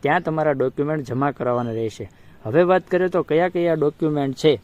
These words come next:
એ આપણે જમા કરાવવા, તો ખેડૂત મિત્રો સૌપ્રથમ આપણે વાત કરીએ તો આપણે જે અરજી જે કરેલી છે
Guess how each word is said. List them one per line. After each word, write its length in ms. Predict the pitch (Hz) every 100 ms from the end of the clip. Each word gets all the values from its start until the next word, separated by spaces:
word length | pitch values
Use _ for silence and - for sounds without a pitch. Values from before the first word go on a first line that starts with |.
| - - -
એ 80 | 147
આપણે 320 | 147 170 165
જમા 320 | 120 143 151
કરાવવા, 400 | - 139 123 110
તો 160 | - 131
ખેડૂત 300 | - 160 175
મિત્રો 320 | 175 170 165
સૌપ્રથમ 560 | 170 196 170 165 156
આપણે 280 | 143 147 151 147
વાત 120 | 143 -
કરીએ 240 | 151 127 - - -
તો 40 | 139
આપણે 200 | 147 170
જે 120 | 175 175
અરજી 360 | 143 143 170
જે 140 | 170 165
કરેલી 440 | - 143 139 131
છે 160 | 120 151